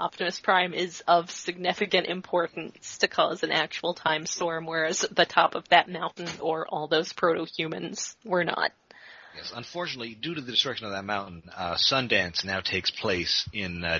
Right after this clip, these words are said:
Speaker 2: Dayton, Ohio.
Speaker 1: <laughs>
Speaker 2: That's where we're
Speaker 1: Yeah.
Speaker 2: gonna have to get all of our, uh,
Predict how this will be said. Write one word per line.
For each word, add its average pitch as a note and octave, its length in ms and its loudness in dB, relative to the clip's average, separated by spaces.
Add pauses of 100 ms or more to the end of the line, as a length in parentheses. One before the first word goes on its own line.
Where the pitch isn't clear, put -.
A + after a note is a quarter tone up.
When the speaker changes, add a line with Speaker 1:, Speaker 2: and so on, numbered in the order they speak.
Speaker 2:
Dayton, G2+ 340 2
Ohio. E2 500 -2 (280)
Speaker 1:
<laughs> - 340 -20
Speaker 2:
That's G5+ 1200 2
where D3+ 100 6
we're C#3+ 100 2
Speaker 1:
Yeah. - 60 2
Speaker 2:
gonna C3 120 6
have B2+ 100 4
to B2 80 0
get A#2 220 6
all G2+ 180 2
of F#2+ 140 -4
our, F2 380 0
uh, E2 340 0